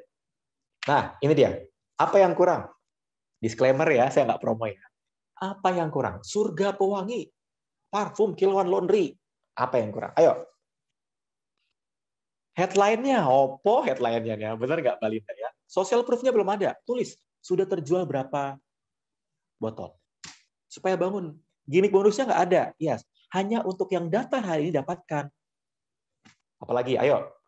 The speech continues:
Ayo, coba bantu saya ya. Nggak ada kelebihannya. Betul ya. Terima kasih udah direct message.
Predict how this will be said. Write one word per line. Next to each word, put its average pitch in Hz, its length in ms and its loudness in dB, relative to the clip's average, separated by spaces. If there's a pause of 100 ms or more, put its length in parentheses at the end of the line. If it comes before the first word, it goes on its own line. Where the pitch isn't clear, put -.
(460)
Ayo, 117 480 -4
coba 131 160 0
bantu 117 240 0
saya 123 320 0
ya. 127 240 -4 (1120)
Nggak 151 240 0
ada 190 160 -2
kelebihannya. 220 720 -2
Betul 98 640 -6
ya. 95 160 -12
Terima 113 240 -8
kasih 123 240 -2
udah 113 80 2
direct 107 240 0
message. - 480 -10